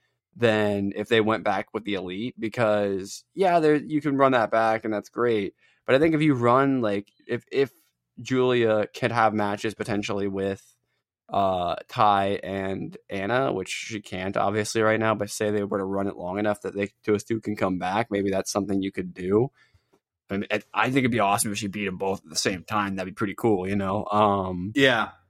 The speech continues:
Speaker 1: uh, but I don't think that's gonna happen. So, but it, I'm saying, like, it's got legs. I feel like that feud, and it will also give that, that title a longer term storyline, which if it's the,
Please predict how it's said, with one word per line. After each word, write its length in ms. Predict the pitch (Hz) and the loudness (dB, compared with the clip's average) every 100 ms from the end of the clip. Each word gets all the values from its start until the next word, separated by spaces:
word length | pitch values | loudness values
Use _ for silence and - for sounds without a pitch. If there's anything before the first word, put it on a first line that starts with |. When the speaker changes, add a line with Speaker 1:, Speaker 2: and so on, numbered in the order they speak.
| - _ - _ 98 | -20 _ -20 _ -2
Speaker 1:
uh, 760 | 104 101 95 92 90 82 76 80 - _ - - _ - - 98 101 | 2 2 2 2 2 2 -2 -4 -12 _ -14 -14 _ -18 -16 -16 0
but 160 | 131 113 | 4 4
I 60 | |
don't 180 | 117 117 | 4 2
think 180 | 117 117 | 0 0
that's 260 | 113 98 - | 0 -2 -2
gonna 160 | 101 | -6
happen. 360 | 98 98 - 120 | -2 -2 -2 -6
So, 180 | - 98 | -2 -2
but 160 | 98 120 | 0 -4
it, 160 | - | -4
I'm 160 | 135 170 | -2 0
saying, 220 | 160 165 | 2 2
like, 120 | 110 110 | 2 0
it's 140 | 117 | 0
got 220 | 147 110 | -2 -2
legs. 360 | 101 90 - - | -4 -6 -10 -4
I 100 | 117 | 0
feel 140 | 139 | 4
like 140 | 131 123 | 4 4
that 200 | 113 - | 0 0
feud, 480 | 120 113 123 127 - | -4 -2 -2 -4 -4
and 220 | 117 117 - | -2 -2 0
it 80 | 120 | 2
will 120 | 131 139 | 4 4
also 240 | 143 147 | 2 0
give 460 | 127 113 117 117 120 | -2 2 2 2 -2
that, 240 | 107 107 - - | -2 -2 -4 -4
that 220 | 107 - | -4 0
title 340 | 117 110 104 98 | 2 2 2 0
a 40 | |
longer 400 | 98 98 104 104 | 0 -2 0 -2
term 240 | - 104 | -4 -4
storyline, 680 | 98 - 92 110 110 120 123 | -4 -4 -2 -2 0 0 -2
which 300 | 110 101 - | -4 -6 -4
if 160 | 113 110 | -2 -2
it's 180 | 104 - | -6 -12
the, 140 | 120 | -12